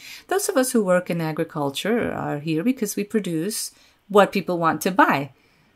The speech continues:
The problem we'll have now is that, uh, policies in Central America have focused too much on extra-regional exports.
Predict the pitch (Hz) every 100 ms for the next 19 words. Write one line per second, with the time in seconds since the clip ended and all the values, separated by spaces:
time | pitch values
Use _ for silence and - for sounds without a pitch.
0 | - 180 - 185 180 170 160 156 156 156
1 | 190 285 143 147 156 160 160 156 - -
2 | _ _ _ _ - - 160 160 151 156
3 | - 165 156 147 131 - _ _ _ _
4 | _ - - 262 302 - - - 160 -
5 | 160 160 170 156 160 151 151 147 143 -
6 | 165 196 226 _ _ _ _ _ _ _
7 | _ _ _ - - 196 190 185 185 185
8 | - _ _ _ _ _ _ _ _ -
9 | 233 220 220 220 208 - - - - 330
10 | 262 160 156 190 180 - 220 - - 175
11 | 165 170 175 156 143 139 139 156 131 -
12 | - - - - -